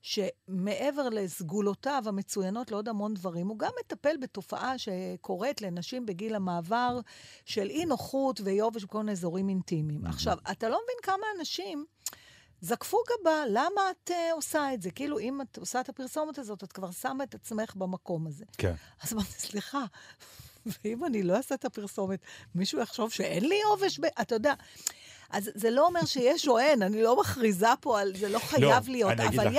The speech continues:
Speaker 1: יש, נמאס לי כבר גם
Speaker 2: הביקורת,
Speaker 1: מהדבר הזה
Speaker 2: הביקורת
Speaker 1: של ה-
Speaker 2: על זה היא לא, הביקורת על זה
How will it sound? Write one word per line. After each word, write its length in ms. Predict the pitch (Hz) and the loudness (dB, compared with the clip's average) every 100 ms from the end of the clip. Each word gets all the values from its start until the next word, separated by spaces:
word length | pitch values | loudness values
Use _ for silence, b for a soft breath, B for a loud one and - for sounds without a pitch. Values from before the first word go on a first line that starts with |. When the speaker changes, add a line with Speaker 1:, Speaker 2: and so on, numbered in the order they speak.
| 415 | 4
Speaker 1:
יש, 120 | - - | 2 -2
נמאס 480 | 233 226 269 320 - | 0 2 0 -2 -4
לי 60 | 494 | -6
כבר 160 | - 330 262 | 0 0 2
גם 160 | 233 - | 2 2
Speaker 2:
הביקורת, 300 | 214 202 143 | 2 4 4
Speaker 1:
מהדבר 140 | 156 247 | 4 4
הזה 240 | 123 110 | 4 2
Speaker 2:
הביקורת 300 | 107 139 151 | 2 2 4
Speaker 1:
של 60 | - | 4
ה- 40 | |
Speaker 2:
על 140 | 135 | 4
זה 380 | 107 98 123 120 - | 0 2 4 4 0
היא 300 | 110 101 104 | 0 2 4
לא, 340 | 110 113 117 104 | 4 4 2 0
הביקורת 560 | 98 - 123 135 - | -4 0 0 0 -2
על 140 | 110 95 | -4 -4
זה 500 | 82 98 120 113 | -2 0 0 0